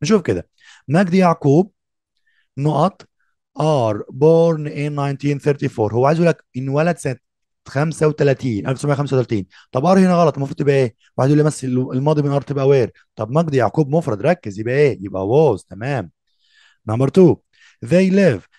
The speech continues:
in a small flat from two thousand five to two thousand six. هم عايشين في، كانوا عايشين في شقة صغيرة من ألفين وخمسة لألفين وستة.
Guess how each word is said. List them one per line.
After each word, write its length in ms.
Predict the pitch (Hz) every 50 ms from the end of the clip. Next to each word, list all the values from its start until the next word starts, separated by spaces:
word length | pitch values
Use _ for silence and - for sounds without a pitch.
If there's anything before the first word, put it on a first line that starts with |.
| _ _ -
in 160 | 127 131 127 113
a 140 | - 107 110
small 440 | - - 139 151 165 170 175 175
flat 320 | 165 - 165 170 165 165 -
from 280 | - 151 151 151 151
two 160 | 147 - 147 135
thousand 420 | - 160 165 165 160 165 160 151
five 340 | - 156 156 156 156 151 - _ _ _ _ _
to 100 | - 123
two 200 | 120 - 139 127
thousand 420 | 113 - 139 143 143 139 139 139 135
six. 260 | - - 117 95 - - _ _ _ _
هم 180 | 131 135 135 139
عايشين 380 | 135 139 139 127 - 143 131
في، 120 | 117 - - -
كانوا 340 | 147 143 135 120 113 110
عايشين 300 | 107 110 107 - 151 135
في 80 | 117 117
شقة 240 | - - - - 123
صغيرة 300 | 110 - 123 135 147 143
من 120 | 135 135
ألفين 180 | 127 123 - 156
وخمسة 280 | 143 - 165 151 -
لألفين 200 | 147 135 - 147
وستة. 360 | 147 131 - 131 - - 92